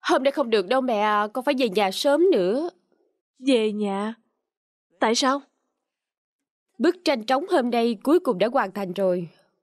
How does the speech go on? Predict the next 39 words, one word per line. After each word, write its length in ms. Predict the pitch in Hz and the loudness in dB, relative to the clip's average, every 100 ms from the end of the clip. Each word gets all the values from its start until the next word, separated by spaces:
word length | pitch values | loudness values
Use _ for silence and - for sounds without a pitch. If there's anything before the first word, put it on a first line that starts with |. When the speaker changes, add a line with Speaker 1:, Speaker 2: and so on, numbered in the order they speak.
| _ _ _ _ _ - | _ _ _ _ _ -2
Speaker 1:
Con 160 | 254 | 0
muốn 120 | 262 | 0
cho 120 | 302 262 | 0 0
mẹ 160 | 185 | -2
xem 260 | - 262 233 | 0 -2 0
thử 280 | 269 170 208 | 0 0 0
đó. 320 | 302 330 370 - _ _ _ _ _ _ _ _ _ _ _ | -4 -4 -12 -14 _ _ _ _ _ _ _ _ _ _ _
Speaker 2:
Người 260 | 226 220 214 | -2 2 2
không 180 | 262 254 | 0 -2
có 80 | 294 | -2
hứng 120 | 311 | 0
thú 60 | 330 | 0
với 80 | 349 | 2
tranh 200 | 302 226 | 0 -2
của 140 | 233 | -2
con, 320 | 254 269 240 226 | 0 0 -2 -4
còn 180 | 233 | -4
cho 140 | 214 262 | -2 -2
xem 200 | 294 247 | 0 -2
làm 180 | 208 208 | -2 -2
gì 180 | 220 | -4
hả? 300 | 202 185 254 370 _ _ _ _ _ _ _ _ _ _ _ _ | -4 -8 -8 -10 _ _ _ _ _ _ _ _ _ _ _ _
Bà 200 | 226 233 | 0 0
ta 220 | 233 262 | 0 0
đã 140 | 233 277 | 0 0
từng 240 | 247 220 | -2 -4
khen 180 | 269 269 | -4 -4
tranh 140 | 269 233 | -4 -4
của 80 | |
con 260 | 302 269 240 | -4 -4 -4
sao? 320 | 269 254 220 _ _ _ 196 170 _ _ _ _ _ _ _ - | -4 -4 -4 _ _ _ _ _ _ _ _ _ _ _ _ 0
Speaker 1:
Tranh 200 | 311 277 | 2 2
lần 180 | 226 | 0
này 140 | 226 208 | -2 -2
nhất 180 | 392 381 | -2 -2
định 100 | 208 | 0
được 160 | 214 | 0
khen 320 | - 302 302 285 | 0 0 0 0
mà. 360 | 226 214 196 | -2 -2 -8